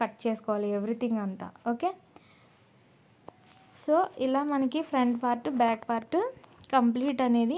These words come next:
అయిపోయింది, అవునా? ఇప్పుడు నెక్స్ట్ వచ్చేసి స్లీవ్స్ అన్నమాట. మిగిలిన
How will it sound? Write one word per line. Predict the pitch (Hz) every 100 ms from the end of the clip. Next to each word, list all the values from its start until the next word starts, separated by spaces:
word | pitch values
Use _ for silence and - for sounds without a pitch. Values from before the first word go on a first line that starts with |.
| - 240
అయిపోయింది, | 220 202 208 190 185 - _ _ 240
అవునా? | 254 349 - _ _ -
ఇప్పుడు | 269 294 311 262 392 - - - _ _ 247
నెక్స్ట్ | 240 - 277
వచ్చేసి | 262 247 247 330 427 - -
స్లీవ్స్ | 269 254 254 240 233
అన్నమాట. | 208 208 202 - 240
మిగిలిన | 247 277 320